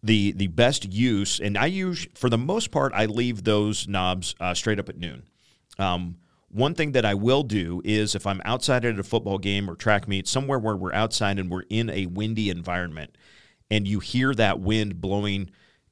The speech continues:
in your headset, what I would do is I would recommend turning down the low all the way, or if you have a low cut button, uh, depress that, utilize that low cut button, because what it will do is it will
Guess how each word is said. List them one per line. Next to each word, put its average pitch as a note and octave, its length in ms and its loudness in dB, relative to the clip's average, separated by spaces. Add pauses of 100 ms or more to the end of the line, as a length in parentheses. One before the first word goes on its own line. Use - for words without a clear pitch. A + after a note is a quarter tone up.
in A#2+ 320 2
your G#2+ 280 0
headset, G2 560 -4 (400)
what G#2+ 160 4
I G#2+ 80 6
would G2 120 0
do C3 120 4
is A2+ 100 4
I G#2 80 6
would A#2+ 160 0
recommend G2 400 -2
turning G#2+ 540 -6
down A2+ 680 -4
the G2 160 -2
low F2 600 -2 (140)
all G#2 200 4
the G#2+ 80 0
way, F2 320 0
or G#2+ 360 2
if F2 140 -8
you F#2 80 -4
have G#2+ 220 -2
a F2 100 0
low G2+ 320 0
cut F#2+ 520 -2
button, E2+ 680 -4 (920)
uh, F2 240 -2
depress G#2+ 500 0
that, E2+ 260 -4
utilize G2 520 2
that F2+ 200 -2
low G2+ 160 2
cut G2 240 0
button, F2 300 -2
because F2 280 -4
what G#2 120 0
it F#2+ 80 -4
will E2 80 -6
do F#2+ 420 -2 (340)
is F#2 140 -6
it A2+ 100 0
will F2+ 400 -4